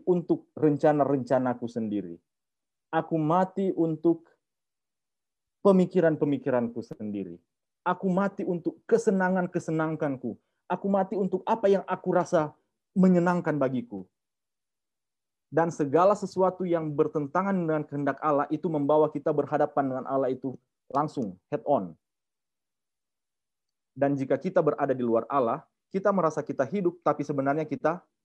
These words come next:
mati. Dan Kristus datang, dia bilang gini, "Em, aku ingin memberikan kehidupan, aku mengetok, aku mengetok di situ." Waktu Kristus ingin masuk, dia ingin supaya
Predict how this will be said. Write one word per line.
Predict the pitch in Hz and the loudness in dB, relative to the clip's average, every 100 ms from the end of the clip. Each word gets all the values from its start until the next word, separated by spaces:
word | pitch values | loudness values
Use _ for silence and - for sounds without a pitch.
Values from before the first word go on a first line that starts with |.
| _ _ _ | _ _ _
mati. | 98 104 107 - 92 - _ _ _ _ | -8 -6 -6 -10 -16 -16 _ _ _ _
Dan | 139 139 | -2 -2
Kristus | 135 254 302 - 240 | 0 2 2 0 0
datang, | 151 120 - 104 147 254 277 _ _ _ _ _ _ _ _ _ _ | 2 0 -2 -4 -4 -4 -6 _ _ _ _ _ _ _ _ _ _
dia | 170 202 | 0 2
bilang | 233 | 2
gini, | 220 214 170 139 _ _ _ _ _ _ _ _ _ _ _ _ _ _ _ _ 160 | 2 0 -2 -6 _ _ _ _ _ _ _ _ _ _ _ _ _ _ _ _ -2
"Em, | 160 - _ _ _ _ | -2 -4 _ _ _ _
aku | - 226 226 | -2 0 0
ingin | 208 190 | 0 0
memberikan | 165 170 180 | 0 -2 -2
kehidupan, | 165 - 156 156 117 - | -4 -4 -4 -2 -4 -4
aku | - - | -6 -4
mengetok, | 214 185 175 208 180 - _ _ _ _ _ - | -2 0 2 2 2 -2 _ _ _ _ _ -8
aku | 208 202 | -4 -2
mengetok | 180 170 - 196 143 | 0 2 2 2 0
di | 135 | -8
situ." | 131 113 95 _ _ _ _ _ _ _ | -8 -8 -12 _ _ _ _ _ _ _
Waktu | 151 151 | -2 0
Kristus | - 190 180 175 | -4 -2 -2 -4
ingin | 151 | -4
masuk, | 147 143 139 - 240 - _ _ _ | -2 -2 -2 -4 -6 -8 _ _ _
dia | 143 190 | 0 2
ingin | 202 226 | 2 0
supaya | 185 170 170 180 | 0 2 4 4